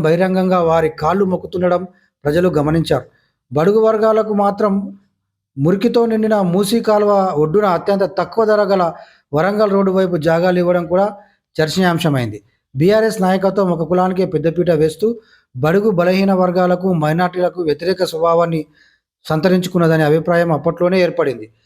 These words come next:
బీఆర్ఎస్ నాయకత్వ వ్యవహార సరళి కూడా ఈ అభిప్రాయాలకు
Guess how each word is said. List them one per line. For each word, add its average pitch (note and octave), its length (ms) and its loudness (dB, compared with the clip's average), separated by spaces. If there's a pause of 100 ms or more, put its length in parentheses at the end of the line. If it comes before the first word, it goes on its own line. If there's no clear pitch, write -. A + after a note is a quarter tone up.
(300)
బీఆర్ఎస్ G#3 500 0
నాయకత్వ F#3+ 500 0
వ్యవహార E3 420 0 (120)
సరళి F3+ 400 0
కూడా F3+ 300 0 (520)
ఈ E3+ 100 2
అభిప్రాయాలకు F#3 840 0